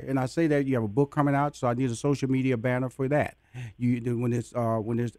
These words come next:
active wear eighties line come out, I, I need a social media banner for that so I can post it, so we can let people know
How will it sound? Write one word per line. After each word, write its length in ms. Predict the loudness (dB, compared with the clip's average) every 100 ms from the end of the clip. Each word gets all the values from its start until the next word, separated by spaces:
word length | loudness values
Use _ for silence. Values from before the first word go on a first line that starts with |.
| _
active 340 | -6 -2 -2 2
wear 220 | 2 2
eighties 360 | 2 2 2 0
line 280 | 0 0 -2
come 200 | -4 0
out, 260 | 0 -2 -8 -16 -10
I, 140 | -4 -2
I 120 | 0 0
need 160 | 0
a 60 | -2
social 400 | 0 -2 0 -2
media 280 | 0 0 0
banner 320 | 0 0 -2
for 120 | -2
that 260 | -2 -2 -4
so 100 | -4
I 60 | -4
can 160 | -4
post 340 | -2 0 0 -8
it, 100 | -14 _ -20
so 100 | -2 -2
we 40 |
can 120 | 0
let 180 | -2 -2
people 220 | -4 -4 -2
know 320 | 0 0